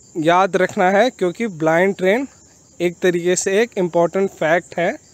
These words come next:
और ये नए-, नई train launch हुई है, इसलिए इससे related कोई भी question आपके exam में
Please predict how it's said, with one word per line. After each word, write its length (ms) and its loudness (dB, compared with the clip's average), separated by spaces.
और 100 2
ये 280 2
नए-, 400 0
नई 320 2
train 280 2
launch 360 0
हुई 120 -2
है, 180 0
इसलिए 280 0
इससे 380 -2
related 420 0
कोई 280 2
भी 140 -4
question 440 -2
आपके 240 -2
exam 340 0
में 100 0